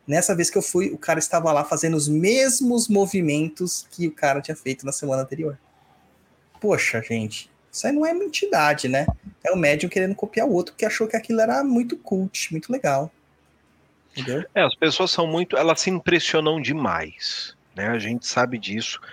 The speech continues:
Speaker 2: que a questão visual, ela impressiona o médium, e principalmente o médium em desenvolvimento. Existem terreiros que eu já visitei em que o preto velho baixava de um jeito,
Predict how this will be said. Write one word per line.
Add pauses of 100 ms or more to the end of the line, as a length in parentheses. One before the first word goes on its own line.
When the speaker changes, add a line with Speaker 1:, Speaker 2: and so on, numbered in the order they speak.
(340)
Speaker 2:
que
a
questão
visual,
ela
impressiona
o
médium,
e
principalmente
o
médium
em
desenvolvimento. (840)
Existem
terreiros
que
eu
já
visitei
em
que (2000)
o
preto
velho
baixava
de
um
jeito,